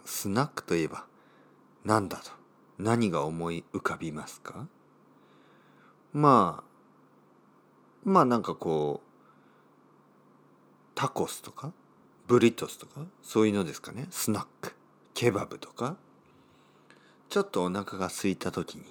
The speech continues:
食べるもの。でも、ちょっとお腹が空いてる割には、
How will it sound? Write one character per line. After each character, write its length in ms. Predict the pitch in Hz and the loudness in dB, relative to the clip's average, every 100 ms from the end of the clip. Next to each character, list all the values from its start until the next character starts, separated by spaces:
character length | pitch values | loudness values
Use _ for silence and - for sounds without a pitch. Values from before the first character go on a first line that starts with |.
| - - - | -20 -10 -2
食 140 | 113 | 0
べ 100 | 104 | 0
る 80 | 85 | -4
も 160 | 71 | -10
の。 180 | 101 120 - - _ _ - - - - - - - _ - | -14 -16 -18 -20 _ _ -20 -20 -20 -20 -20 -20 -20 _ -6
で 100 | 107 | -6
も、 220 | 87 - - _ - - | -6 -12 -18 _ -18 -2
ち 120 | - | 0
ょ 40 | |
っ 60 | - - | 0 0
と 120 | 95 | 2
お 40 | |
腹 300 | 92 98 104 | 2 0 0
が 80 | 95 | 0
空 240 | 87 - | 0 -2
い 60 | 92 | 0
て 140 | - 90 | 0 0
る 100 | 85 | 2
割 240 | 85 87 | 0 -2
に 140 | 85 | -8
は、 240 | 78 - | -8 -12